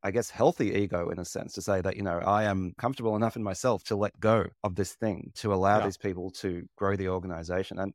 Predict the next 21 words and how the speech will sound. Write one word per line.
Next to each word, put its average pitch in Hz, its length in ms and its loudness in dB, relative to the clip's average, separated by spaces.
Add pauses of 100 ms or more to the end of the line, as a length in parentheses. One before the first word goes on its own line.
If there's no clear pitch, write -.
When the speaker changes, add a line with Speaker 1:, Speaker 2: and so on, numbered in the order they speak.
(100)
Speaker 1:
to 120 100 -10
me, 165 100 2
it 208 80 -4
comes 208 240 -6
down 156 180 2
to - 80 -8
delegation, 101 680 0
which - 180 -10
sometimes 135 360 0
I 113 60 2
think 107 240 -2 (120)
sounds 117 300 2
boring, 95 440 2
but 90 140 0
is 87 120 -4
a 90 40 -8
bit 117 160 -4
of 131 100 -2
a 95 160 4
superpower. 85 840 -4
And 87 140 -2